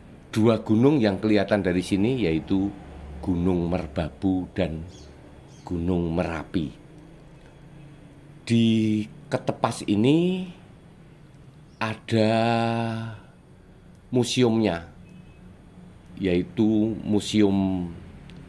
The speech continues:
Vulkano. Gunung Merapi jelas sekali kelihatan di sini, Gunung Merbabu juga jelas sekali. Inilah Ketepas yang cukup indah dan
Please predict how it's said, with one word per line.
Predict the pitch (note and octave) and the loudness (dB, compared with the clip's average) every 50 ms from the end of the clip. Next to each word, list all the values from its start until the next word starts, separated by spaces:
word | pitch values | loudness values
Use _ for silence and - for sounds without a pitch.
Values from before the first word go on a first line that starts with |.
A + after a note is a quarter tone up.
| - - - - - - - - | -20 -20 -20 -20 -20 -20 -18 -8
Vulkano. | - - A2 G#2 F#2+ - F#2+ E2 F2 E2+ C#2+ - - - - - - - - - - - - - - - - - - - - - - - - - - - - - - - - - - - - - - - - - - | -2 2 2 4 2 2 -2 -2 -2 -4 -4 -4 -8 -16 -20 -20 -20 -20 -20 -20 -20 -20 -20 -18 -18 -20 -18 -18 -20 -20 -20 -20 -20 -20 -20 -20 -20 -20 -20 -20 -20 -20 -20 -20 -20 -20 -20 -20 -20 -20 -20 -20 -16
Gunung | - - G2 G2 G#2 G#2 G#2+ G#2 | -4 -2 2 4 4 4 4 4
Merapi | G#2 G#2 G2+ - B2+ C3+ - | 2 2 2 2 -2 -2 -2
jelas | - F#2+ F#2 F2 - - | 0 0 0 0 0 -2
sekali | - - F#2 F#2+ F#2 | 0 0 2 2 0
kelihatan | - F2+ F2 E2+ D#2+ D#2 - E2+ D2+ | 0 0 0 0 0 2 0 -2 -2
di | C#2+ D#2 | -2 -6
sini, | - - E2+ E2 F2 G2+ A#2 B2+ C3 C3 C3+ C3 B2+ B2+ - - | -6 -4 -4 0 0 2 2 2 2 0 -2 -4 -6 -10 -14 -10
Gunung | - F#2+ F2 F2 E2 D#2+ | -6 -2 -2 0 0 -2
Merbabu | D#2 C#2+ - - D2+ D2 - E2 | -2 -4 -4 -4 -4 -2 -2 -6
juga | - - D#2+ - F2+ - - | -6 -6 -6 -6 -6 -8 -6
jelas | - F2 D#2+ D#2 - - | -6 -4 -4 -4 -4 -6
sekali. | - - E2 D#2+ D#2+ F2+ G2+ G#2 G2+ G2+ G2+ G#2 G#2+ - - - - - - - - - - - - - - - - - - - - - - - A2 | -4 -2 -2 0 0 2 2 2 2 0 -2 -6 -10 -14 -18 -20 -20 -20 -20 -20 -20 -20 -20 -20 -20 -20 -20 -20 -20 -20 -20 -20 -20 -20 -4 0 2
Inilah | A2 G#2+ G#2 G2+ G#2+ G#2+ G#2 - - - | 4 4 4 4 2 0 -4 -8 -8 -8
Ketepas | - - - G2 - - G#2+ F#2+ E2+ - - - | -6 -4 -2 -4 0 0 0 0 0 -4 -10 -6
yang | D#2+ D#2+ D#2+ C#2+ C#2+ D2+ C#2+ | -4 -4 -2 -4 -6 -8 -8
cukup | - F2 - F2+ - F#2 | -8 -6 -6 -6 -4 -2
indah | F2+ F2+ E2+ G2 G2 G2 G2 | -2 0 0 0 -2 -2 -6
dan | - D#2+ D2+ C#2+ C#2+ C#2 C#2 | -6 -6 -4 -4 -4 -6 -8